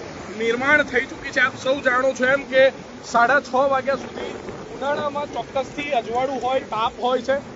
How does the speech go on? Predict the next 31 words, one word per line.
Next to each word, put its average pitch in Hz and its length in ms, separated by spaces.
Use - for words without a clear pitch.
પરંતુ 262 380
હાલ 226 360
સાડા 247 240
છ 262 120
વાગ્યાનો 269 460
ભયાનક 277 680
એ 262 60
દ્રશ્યો, 233 400
અ, - 640
કેમેરા - 280
પર્સનને 254 360
કહીશ 254 200
કે 262 80
આ 247 80
બાજુ 247 200
તમને 262 320
બતાવશે. 254 440
જે 247 160
રીતે 262 220
જોઈ 233 220
શકો 254 280
છો, 240 240
આ 220 160
ચોક્કસથી 254 540
ભયાનક 254 580
દ્રશ્યો 233 360
અહીંયા 269 200
આગળ 269 140
જોઈ 247 220
શકીએ 247 380
છીએ 254 220